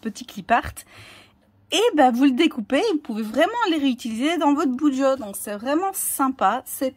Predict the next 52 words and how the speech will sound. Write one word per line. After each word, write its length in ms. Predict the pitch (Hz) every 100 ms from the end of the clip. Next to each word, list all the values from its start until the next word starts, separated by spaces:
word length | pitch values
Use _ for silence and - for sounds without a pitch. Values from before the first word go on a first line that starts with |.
| _
pas 100 | 349 440
trop 200 | - 285
cher. 520 | - 233 208 254 - _ _ _ _ - - _ _
Et 200 | 226 233
alors, 340 | 226 208 202 202
euh, 80 | 175
maintenant, 300 | 196 233 277
ce 80 |
sont 100 | -
des, 380 | 247 214 208 202
des 140 | 196 208
revues 340 | 214 226 311
que 80 | -
vous 100 | 226
trouvez 280 | - 226 240
aussi 180 | -
en 140 | 220 208
gros 260 | - 220
sur 180 | 247 -
les 80 | 220
sites 180 | 190 -
internet 360 | 185 170 185
d'occasion, 720 | 175 175 165 151 180 208 214 170
euh, 120 | 160
que 80 | -
ce 100 | -
soit 200 | 190 -
eBay 440 | 170 175 - 175
ou 80 | 170
des 80 | -
trucs 180 | - 165
comme 160 | 170
ça. 160 | 190 220 - - - - _
C'est, 340 | - 226 220 - _ _ _ _ _ _ _ _ _ _ -
il, 120 | 214
il 140 | 285 240
faut 100 | 339
se 80 | 294
donner 300 | 311 330 302
la, 140 | 294
la 140 | 254 254
peine 240 | 285 277
de 40 | 254
chercher 300 | 262 240 247
un 80 |
petit 160 | 240 226
peu, 160 | - 427 427
mais 80 | 330
ça 260 | - 285
vaut 160 | 269 262
la 140 | 240
peine. 380 | 226 165 - -